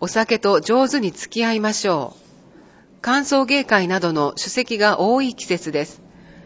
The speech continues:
適量の飲酒は、食欲の増進、ストレス解消、エイチディーエル、善玉、コレステロールの増加などの効果がありますが、飲みすぎは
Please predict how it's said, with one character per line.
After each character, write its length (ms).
適 300
量 240
の 160
飲 180
酒 180
は、 240
食 340
欲 280
の 180
増 260
進、 340
ス 100
ト 100
レ 120
ス 120
解 240
消、 420
エ 120
イ 80
チ 220
デ 80
ィ 160
ー 60
エ 60
ル、 320
善 300
玉、 380
コ 140
レ 100
ス 80
テ 140
ロ 140
ー 40
ル 100
の 420
増 240
加 140
な 140
ど 80
の 140
効 240
果 120
が 120
あ 60
り 100
ま 120
す 140
が、 220
飲 100
み 120
す 160
ぎ 120
は 280